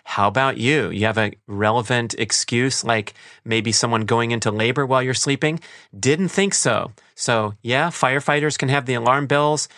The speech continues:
Uh, emergency workers, health workers, of course, need to be available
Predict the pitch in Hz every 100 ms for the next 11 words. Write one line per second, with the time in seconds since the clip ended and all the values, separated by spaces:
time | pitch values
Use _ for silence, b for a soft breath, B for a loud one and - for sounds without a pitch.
0 | B B 117 110 117 113 127 131 143 -
1 | 127 117 143 151 147 - - 135 - 139
2 | 139 147 135 - 113 - 135 135 - 135
3 | 120 127 131 117 127 135 127 135 131